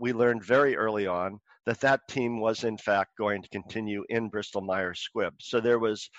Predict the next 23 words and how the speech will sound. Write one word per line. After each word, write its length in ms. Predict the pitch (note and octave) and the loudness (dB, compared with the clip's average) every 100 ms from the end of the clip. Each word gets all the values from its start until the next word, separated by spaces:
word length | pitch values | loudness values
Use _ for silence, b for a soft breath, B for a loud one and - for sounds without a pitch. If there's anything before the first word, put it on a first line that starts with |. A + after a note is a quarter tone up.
| b - | b -2
no 240 | B2 D3 | 2 2
disruption, 960 | C3+ A#2+ - A#2 B2 - - G2+ F#2 F2+ b b _ | 2 -4 -2 2 2 2 -4 -4 -6 -12 b b _
uh, 260 | G2 F#2+ F#2+ A#2 | -2 0 2 6
of 280 | A#2 A2 - | 4 4 -4
the 220 | A2 G2+ - | -6 -6 -2
clinical 320 | B2+ B2+ A2 | -2 0 -2
trial 340 | - G#2 G2+ F#2 | -2 0 0 -2
strategy 640 | - A#2+ B2+ B2+ C3 B2+ - | 0 4 4 4 -2 -4 0
or 140 | A2+ | 0
the 100 | G#2 | -2
clinical 340 | - A2 G#2 G2+ | -2 -4 -2 -6
trial 360 | - F#2+ F#2 - | 0 0 0 -4
execution. 720 | F#2 F#2 - G2 F2+ D#2 C#2+ _ b b | -10 -12 -10 -8 -8 -10 -12 _ b b
And 100 | A#2+ | -8
so 140 | - C3+ | 0 2
once 380 | B2 D#3 E3 - | 4 2 2 -4
we 200 | C3+ B2 | 0 2
understood 540 | A2+ A2+ - A2+ A2 | 2 0 -2 0 2
that 140 | F#2+ - | 0 0
that 220 | G#2+ - | 2 2
was 160 | G2 | -4
the 80 | - | -12
case, 480 | - E2 D#2+ E2+ | -14 -10 -10 -12